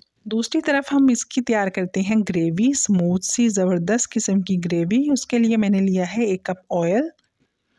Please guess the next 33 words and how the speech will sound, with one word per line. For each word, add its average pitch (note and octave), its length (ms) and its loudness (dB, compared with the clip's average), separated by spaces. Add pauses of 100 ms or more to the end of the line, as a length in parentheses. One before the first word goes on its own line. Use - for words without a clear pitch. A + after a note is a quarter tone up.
(300)
ऑयल C4 240 2
ऐड B3 180 -2
करने A#3 300 2
के A#3+ 100 2
बाद G#3+ 280 0
आपने G#3 340 -2
इसमें A3 280 -4
तकरीबन G3+ 520 0
हंड्रेड G#3+ 500 -2
ग्राम F#3 340 0
के F#3+ 160 -4
करीब F3 360 -2
जो F#3 140 -2
है G3 240 -2
बटर F3+ 320 -2
ऐड F#3 200 -2
कर G#3 180 -4
देना A3 300 0
है, C4 180 0 (580)
क्योंकि G#3+ 240 -2
ये C#4 120 2
बटर A3+ 320 -2
चिकन - 340 -2
है D4 180 0
तो D#4+ 140 -2
हम B3 180 4
इसमें C#4 480 0
बटर A#3 260 0
का B3+ 140 -4
इस्तेमाल F#3+ 520 -2
भी A3 160 0 (260)
ज़्यादा F#3+ 340 -2
करेंगे। F3 540 -2